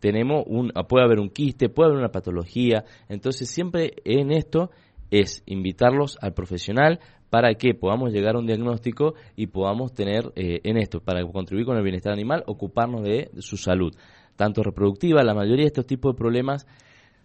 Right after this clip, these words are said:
yo sugiero, excepto que tengamos en claro que queremos rep-, la, una, un, la reproducir, pero generalmente cuando hablamos de bienestar,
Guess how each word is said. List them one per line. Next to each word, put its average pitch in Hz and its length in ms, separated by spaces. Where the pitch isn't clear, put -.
yo 147 100
sugiero, 139 440
excepto 117 360
que 104 160
tengamos 107 560
en 95 100
claro 104 300
que 92 180
queremos 98 360
rep-, 85 260
la, 87 200
una, 92 320
un, 92 520
la 90 180
reproducir, 95 680
pero 135 200
generalmente 151 500
cuando 110 220
hablamos 127 240
de 117 60
bienestar, 123 420